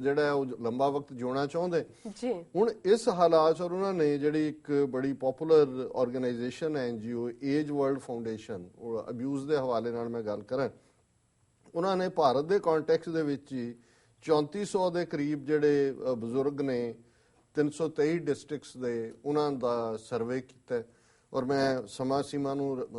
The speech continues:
Speaker 1: ਮੱਦੇਨਜ਼ਰ ਰੱਖਦਿਆਂ ਸਾਰੇ ਵੇਰਵੇ 'ਚ ਤਾਂ ਨਹੀਂ ਜਾਵਾਂਗਾ।
Speaker 2: ਜੀ।
Speaker 1: ਔਰ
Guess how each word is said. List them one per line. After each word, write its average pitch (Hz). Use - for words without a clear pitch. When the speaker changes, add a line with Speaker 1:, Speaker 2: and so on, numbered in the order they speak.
Speaker 1:
ਮੱਦੇਨਜ਼ਰ 131
ਰੱਖਦਿਆਂ 135
ਸਾਰੇ 123
ਵੇਰਵੇ 135
'ਚ 135
ਤਾਂ 147
ਨਹੀਂ 170
ਜਾਵਾਂਗਾ। 127
Speaker 2:
ਜੀ। 202
Speaker 1:
ਔਰ 190